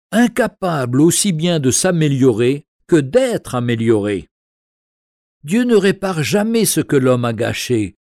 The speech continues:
mais il lui offre une nature nouvelle,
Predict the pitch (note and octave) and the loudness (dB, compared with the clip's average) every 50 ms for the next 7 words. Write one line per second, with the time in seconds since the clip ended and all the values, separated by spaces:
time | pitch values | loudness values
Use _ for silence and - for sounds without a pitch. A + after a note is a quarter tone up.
0 | _ _ _ D#3 E3+ G3+ A3 B3 D#4 - _ - A3 A3 F#3 F3+ E3+ F3+ F3+ F3 | _ _ _ -2 0 0 0 0 -2 -8 _ -4 -4 -2 -2 0 0 0 2 4
1 | E3+ D#3 D3 C#3 - - - - - _ - E3+ D#3 D3+ D3 D3 D#3+ F#3 F3 F3 | 4 4 4 0 -2 -8 -14 -16 -16 _ -4 -2 -2 0 -2 0 0 -2 -2 -4
2 | _ - F3 F3+ F3 D#3 D#3 D#3 E3+ D#3+ C#3 D3 D3 C#3 C3+ B2+ A2+ G#2 F2+ | _ -4 0 2 2 2 4 2 2 4 4 4 2 2 2 0 0 -2 -6